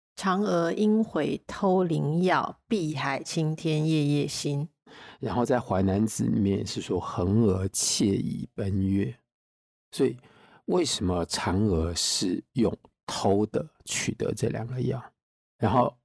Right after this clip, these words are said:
Speaker 2: 这个药他最初所知道的应该就是吃了之后会长生不死，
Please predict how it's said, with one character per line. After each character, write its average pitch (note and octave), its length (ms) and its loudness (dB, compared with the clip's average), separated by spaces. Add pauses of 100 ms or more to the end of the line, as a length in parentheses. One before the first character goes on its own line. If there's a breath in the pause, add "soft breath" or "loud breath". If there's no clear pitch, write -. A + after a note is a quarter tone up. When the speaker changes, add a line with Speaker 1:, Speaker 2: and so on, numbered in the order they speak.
(280)
Speaker 2:
这 - 140 4
个 B2+ 140 8
药 A#2+ 300 8
他 A#2 260 0
最 B2 280 4
初 A#2 280 2
所 G2 240 -2
知 G#2 280 0
道 G2 180 4
的 F#2+ 120 0
应 F#2+ 200 2
该 F2+ 180 2
就 F2+ 140 0
是 F#2 180 0
吃 - 280 -2
了 F#2 140 2
之 F#2 220 -4
后 F#2 140 0
会 F2+ 200 0
长 - 300 -6
生 F2+ 260 0
不 G#2 120 -4
死， - 320 -2